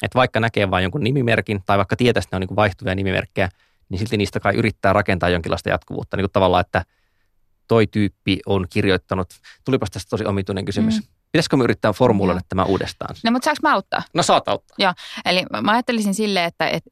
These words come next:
Speaker 2: tavallaan, että, että jos nyt laittaa keskustelupalstalle jonkun viestin ihan anonyymisti, niin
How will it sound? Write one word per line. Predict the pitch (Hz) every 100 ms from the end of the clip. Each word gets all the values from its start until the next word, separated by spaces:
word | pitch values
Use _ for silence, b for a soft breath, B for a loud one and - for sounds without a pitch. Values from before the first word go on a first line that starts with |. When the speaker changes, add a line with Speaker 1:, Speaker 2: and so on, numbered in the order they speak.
| -
Speaker 2:
tavallaan, | 190 185 165
että, | 165 160
että |
jos | 160 175
nyt | 170
laittaa | 170 165 165
keskustelupalstalle | 170 170 - 143 - 165 - -
jonkun | - -
viestin | - - -
ihan | - 151
anonyymisti, | 147 67 - - 60 180 - -
niin | 165